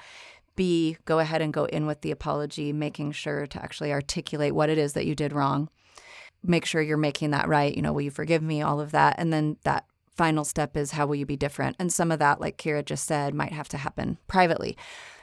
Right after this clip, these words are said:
But you might even be able to move to a level, and I have with older kids, so this might be something you can look forward to with older kids.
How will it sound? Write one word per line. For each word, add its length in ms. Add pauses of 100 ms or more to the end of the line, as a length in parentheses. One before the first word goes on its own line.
But 120
you 180
might 240
even 200
be 120
able 180
to 80
move 240
to 140
a 20
level, 300
and 100
I 140
have 260
with 220
older 240
kids, 260
so 80
this 160
might 100
be 120
something 280
you 60
can 180
look 140
forward 420
to 120
with 140
older 200
kids. 400